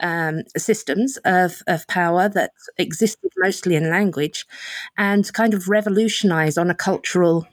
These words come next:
level. This carried on for about thirty years, developing and branching. And then in around two thousand and ten, we saw a, a real increase of confidence. People were,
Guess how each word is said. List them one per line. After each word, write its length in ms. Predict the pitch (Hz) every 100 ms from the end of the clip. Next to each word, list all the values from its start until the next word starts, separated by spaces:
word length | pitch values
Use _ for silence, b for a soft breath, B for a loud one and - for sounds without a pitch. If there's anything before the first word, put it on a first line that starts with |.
| _ _ -
level. 480 | 214 185 110 110 - _ B B B B -
This 260 | 247 254
carried 320 | - 214 196 190
on 160 | 190
for 100 | 175
about 300 | 180 160 -
thirty 580 | - 160 - 175 156 - -
years, 440 | 170 185 151 160
developing 640 | 185 180 175 165 - 160 160
and 180 | 151 139
branching. 680 | 180 165 - - 113 117 B B B B
And 220 | 202 202
then 140 | 233 226
in 100 | 214
around 320 | 208 196 185
two 200 | - 220
thousand 520 | - 214 190 185 180
and 180 | 180 175
ten, 600 | - 269 180 131 185 208 _ - B B B
we 160 | 208 202
saw 300 | - 208 202
a, 80 | 196 -
a 80 | 185
real 260 | 226 214
increase 560 | 202 202 - 220 175 -
of 220 | 190 180 -
confidence. 760 | 202 - 233 240 254 - -
People 800 | - 220 202 - 208 196 190 190 B B B B B
were, 600 | 190 202 185 180 180 175